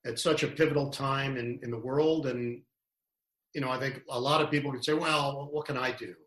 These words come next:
I, I can't, I can't change the world." Well, yeah, you can.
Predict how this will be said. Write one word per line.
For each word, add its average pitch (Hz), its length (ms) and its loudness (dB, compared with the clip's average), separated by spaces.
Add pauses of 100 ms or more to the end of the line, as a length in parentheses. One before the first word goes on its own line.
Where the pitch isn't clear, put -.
(120)
I, 135 120 -4
I 131 40 -6
can't, 120 420 -2
I 131 40 -8
can't 139 260 -4
change 113 320 -8
the 117 100 -18
world." 120 240 -6 (260)
Well, 175 120 -2
yeah, 214 100 2
you 185 120 -2
can. 180 260 -4